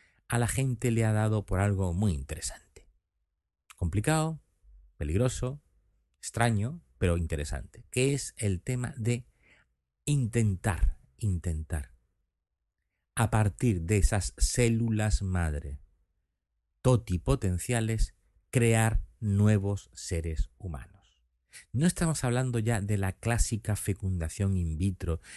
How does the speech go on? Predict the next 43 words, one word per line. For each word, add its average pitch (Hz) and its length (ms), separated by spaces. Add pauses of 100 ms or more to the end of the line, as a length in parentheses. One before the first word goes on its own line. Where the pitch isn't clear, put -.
(120)
que 92 200
estamos, 95 520 (100)
que 95 140
es, 92 260
pues, 73 240
dos 87 160
personas 87 540
que - 80
se - 120
ponen 85 340
de 82 80
acuerdo, 87 460
bueno, 78 260
pues, - 120
para 78 200
tener 87 260
un 85 100
hijo, 98 240
no 87 140
pueden 92 240
tener 90 320 (260)
unas 92 240
relaciones 87 580
más 87 240
o 85 60
menos 87 240
normales, 85 680 (220)
o, 87 220
o 92 240
sí 107 160
pueden 98 340
tenerlas, 95 480
pero 92 160
de 87 120
ahí 92 120
no, 90 220
no, 92 240 (240)
no 110 160
sale 95 320
un 85 120
niño. 120 300 (140)
Muy 156 140
bien. 80 200